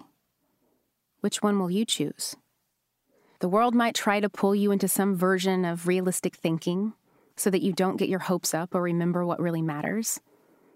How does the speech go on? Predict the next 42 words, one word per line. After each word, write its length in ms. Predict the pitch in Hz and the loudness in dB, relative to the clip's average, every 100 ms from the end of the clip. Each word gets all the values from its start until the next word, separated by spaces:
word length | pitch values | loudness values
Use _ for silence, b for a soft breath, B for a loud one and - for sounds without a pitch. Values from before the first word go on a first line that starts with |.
| b _ _ _ | b _ _ _
Don't 200 | 226 - | 0 2
fall 220 | - 160 | 0 0
for 160 | 170 160 | -2 -4
any 220 | 170 165 | -2 -4
of 100 | 160 | -4
this. 420 | 107 180 - - - _ _ _ _ | -6 -6 -10 -12 -18 _ _ _ _
You 100 | - | -4
have 320 | 190 - 208 - | 0 0 0 0
to 100 | 196 | 0
know 220 | 180 165 | 0 -2
that 180 | 160 175 | -2 -2
you 460 | 175 202 151 170 - - | 0 2 0 -4 -10 -6
are 80 | 175 | -4
the 80 | |
creator 480 | 165 - 180 175 160 | -2 -2 0 0 -2
of 160 | 147 - | -4 -4
your 80 | 156 | -2
life 480 | 156 147 156 - - | -2 -4 -10 -14 -6
and 80 | 165 | -4
your 120 | 156 - | -2 -2
own 320 | 156 143 147 | -2 -2 -6
possibility. 720 | - 160 160 160 - - 180 - _ _ b b b b b _ | -8 -8 -6 -6 -6 -6 -8 -10 _ _ b b b b b _
It's 220 | 208 - | -2 0
time 240 | - 226 220 | 2 2 4
you 100 | 202 | 2
suit 240 | - 202 | 2 2
up 140 | 190 | 2
and 100 | 180 | 0
show 240 | 175 190 180 | 2 0 0
up, 140 | 160 | 0
because 260 | 175 - 175 | -2 0 2
the 80 | 180 | 2
most 240 | 180 - | 2 0
limiting 400 | 180 202 - 202 | 2 2 2 0
thing 320 | - 185 185 | 2 0 2
we 100 | 180 | 0
can 220 | - 175 | 2 0
do 320 | 160 180 214 240 | 2 2 2 0
is 140 | 170 | -4
play 240 | - 160 156 | -6 -4 -4
it 100 | - | -2
safe. 520 | - 143 156 - | -4 -4 -8 -14